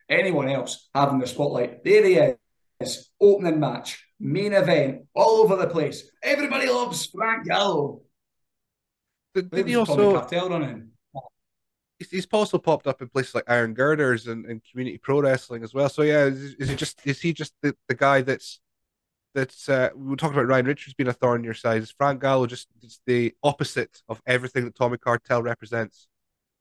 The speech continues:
Speaker 1: I would think so. Tommy Cartel, you know, he's a good-looking, young, tanned guy. Frank Gallo, paler than a sheet, isn't he? Great competitor, great athlete, Frank Gallo. Absolutely crazy, out of his mind.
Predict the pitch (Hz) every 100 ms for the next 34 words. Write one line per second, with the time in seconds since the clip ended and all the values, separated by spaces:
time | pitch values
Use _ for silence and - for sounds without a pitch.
0 | _ _ _ _ _ _ _ - 123 117
1 | 120 120 - _ 120 113 113 _ - 139
2 | 123 - 120 - 131 120 - 117 120 120
3 | 143 131 120 131 120 120 120 117 135 120
4 | 120 - 127 120 98 - _ - 156 151
5 | 147 139 143 127 117 117 _ _ _ _
6 | - 160 156 135 131 - - 165 143 143
7 | 147 135 - - _ _ _ _ _ _
8 | _ _ _ _ 156 180 165 147 160 147
9 | - 123 - - _ 160 180 151 151 143
10 | 135 - 131 123 123 113 110 107 _ _
11 | _ _ _ _ _ _ _ - 160 175
12 | - - - - - 131 - 120 - -
13 | _ _ - 156 151 147 123 139 143 -
14 | 117 113 107 -